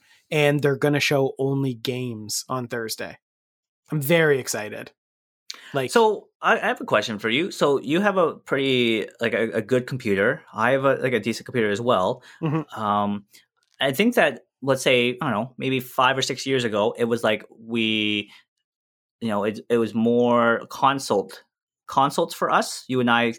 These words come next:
Speaker 2: to kind of, like, get a, consume our games through. But now
Speaker 1: Yeah,
Speaker 2: it's more
Speaker 1: before we
Speaker 2: P C.
Speaker 1: built our P Cs.
Speaker 2: Yes, so now we have
Speaker 1: Yeah.
Speaker 2: P Cs. Are, because of this, how powerful this is, do you think there's even a market for something like that? Like, really?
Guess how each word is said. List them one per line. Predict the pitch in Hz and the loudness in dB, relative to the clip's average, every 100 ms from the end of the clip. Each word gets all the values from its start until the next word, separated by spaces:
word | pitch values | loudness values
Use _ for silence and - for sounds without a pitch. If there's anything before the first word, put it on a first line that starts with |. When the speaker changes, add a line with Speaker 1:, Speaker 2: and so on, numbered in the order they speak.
| _ | _
Speaker 2:
to | 120 | -6
kind | - 113 | -2 -2
of, | 107 | -2
like, | 107 98 _ _ - | -2 -2 _ _ -4
get | 113 | -2
a, | 101 - | -2 -4
consume | - 120 127 113 | -8 -4 0 2
our | 107 101 | 2 2
games | 101 107 123 147 | -2 -2 -2 -2
through. | - 190 269 - - - | -2 0 0 -4 -20 -6
But | 117 | 0
now | 117 123 | 4 4
Speaker 1:
Yeah, | 120 | 2
Speaker 2:
it's | - | 2
more | 113 165 | 2 4
Speaker 1:
before | 151 | 4
we | 147 | 4
Speaker 2:
P | |
C. | 120 | 4
Speaker 1:
built | 147 143 | 2 2
our | 135 | -4
P | - 123 | -4 -8
Cs. | - 110 - - _ | -6 -8 -14 -20 _
Speaker 2:
Yes, | 120 107 90 | 0 0 -2
so | - 120 | -6 -2
now | 117 131 | 0 2
we | 120 | 0
have | 120 | 0
Speaker 1:
Yeah. | 113 | -6
Speaker 2:
P | 113 | -8
Cs. | - 165 117 120 - - _ _ _ - | -6 -2 0 -2 -8 -14 _ _ _ 0
Are, | 120 123 123 104 - | 2 4 2 -2 -8
because | 135 131 170 | -6 -2 0
of | 156 | 0
this, | 127 | -2
how | - 120 | -2 -4
powerful | - 135 139 123 | 0 0 0 0
this | 98 98 | -2 -2
is, | 104 117 - | -4 -4 -6
do | 151 | -6
you | |
think | 180 240 | -2 0
there's | 226 156 - - | 0 -2 -4 -2
even | 131 127 | 2 2
a | |
market | 101 95 98 - 202 | 0 0 -2 -2 -4
for | - | -4
something | 214 208 | -2 0
like | 196 196 | -2 0
that? | 220 269 277 | 0 0 -2
Like, | 107 - | -2 0
really? | 110 190 277 254 | 0 2 -2 -6